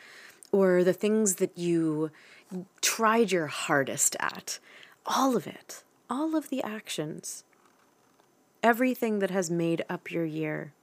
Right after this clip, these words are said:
This is super overwhelming, which is why those little trays <laughs> are so helpful. So whether you observe the days of awe or not, whether you're part of the Jewish faith or not,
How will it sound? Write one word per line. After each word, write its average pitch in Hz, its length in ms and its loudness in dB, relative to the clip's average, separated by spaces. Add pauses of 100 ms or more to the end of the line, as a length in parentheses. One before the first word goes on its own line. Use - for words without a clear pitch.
(720)
This 233 100 4
is 247 160 2
super - 420 2
overwhelming, 208 580 2
which 196 200 -2
is 196 140 2
why 185 400 4
those 190 240 2
little 185 160 0
trays 170 680 0 (320)
<laughs> - 300 -20
are 208 140 0
so 220 460 0
helpful. 147 600 0 (1800)
So 247 380 2 (180)
whether 226 280 2
you 208 460 2
observe 185 720 0
the 175 80 0
days 165 300 2
of 156 140 0
awe 151 480 2
or 156 100 -4
not, 147 640 -4 (320)
whether 175 160 -2
you're 180 80 2
part 170 180 0
of 165 60 0
the 160 60 -4
Jewish 151 280 -4
faith 156 220 -6
or 151 60 -4
not, 147 420 -4